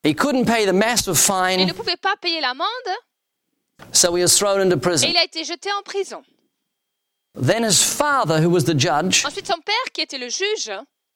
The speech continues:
Speaker 1: stepped in and paid the fine for him,
Speaker 2: a payé l'amende pour lui,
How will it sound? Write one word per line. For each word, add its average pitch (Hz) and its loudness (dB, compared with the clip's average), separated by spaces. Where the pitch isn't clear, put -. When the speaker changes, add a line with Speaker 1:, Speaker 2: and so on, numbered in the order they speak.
Speaker 1:
stepped 240 0
in 208 2
and 208 2
paid 190 2
the 208 2
fine 208 0
for 233 0
him, 90 -2
Speaker 2:
a 262 2
payé 349 -2
l'amende 311 -8
pour 427 -4
lui, 339 -4